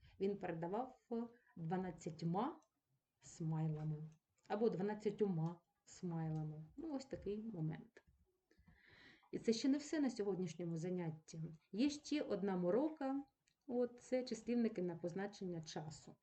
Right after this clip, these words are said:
Ну, на позначення дат, я думаю, ми тут не будемо надовго засиджуватися. Всі пам'ятаємо, що числівники, е,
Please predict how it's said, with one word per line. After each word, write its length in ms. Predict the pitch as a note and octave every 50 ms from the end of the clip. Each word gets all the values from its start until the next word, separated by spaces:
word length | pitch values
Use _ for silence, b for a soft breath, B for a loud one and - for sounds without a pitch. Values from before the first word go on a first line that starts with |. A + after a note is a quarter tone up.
| b b b
Ну, 200 | - C4 A3 -
на 140 | - G3+ G#3
позначення 520 | G#3 A#3+ A#3 A#3+ A#3+ A#3 A#3 - A3+ A3
дат, 200 | A3 C4 D4 -
я 80 | A3+ F3+
думаю, 320 | F3 F#3+ F#3+ F#3 F3+ F3+
ми 100 | F#3 F#3
тут 160 | E3+ F3+ F3 -
не 100 | F#3+ F#3
будемо 360 | G3 C4 A#3 B3 A3+ G3+ F#3
надовго 400 | F#3+ F3+ E3+ F3+ F3 E3+ E3+ E3
засиджуватися. 840 | D#3+ C4 - - B3+ A#3+ A#3 A3 A3 G#3 G3+ G3+ - F#3 - - F3
Всі 180 | F3 - G3+
пам'ятаємо, 680 | G3+ - F3 F3 F3 E3+ E3 A3 A3+ B3 A#3 G3+ F3+ E3
що 380 | D#3+ - - F3+ F3 E3+ E3+ F3+ - _ _ _ _ _ _ _ _ _ _ _ _ _ _ _ - _ -
числівники, 760 | - - G#3 G#3+ - A3 G#3 F#3+ F#3 F3+ F3+ - F3+ F3 F3 F3 B B B B B B B -
е, 120 | - -